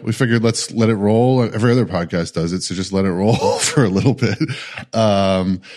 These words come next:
you know, got the dog. You might hear him walking around at some point, and then, uh, the nice echoey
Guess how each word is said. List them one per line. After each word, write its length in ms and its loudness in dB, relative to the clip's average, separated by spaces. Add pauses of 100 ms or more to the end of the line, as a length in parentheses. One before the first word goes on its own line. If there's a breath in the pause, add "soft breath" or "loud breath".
(100)
you 80 2
know, 80 4
got 120 0
the 60 0
dog. 400 4
You 200 2
might 120 4
hear 180 4
him 140 4
walking 240 2
around 200 4
at 100 -2
some 200 2
point, 320 2
and 120 0
then, 280 0
uh, 300 0 (160)
the 280 4
nice 340 0
echoey 800 0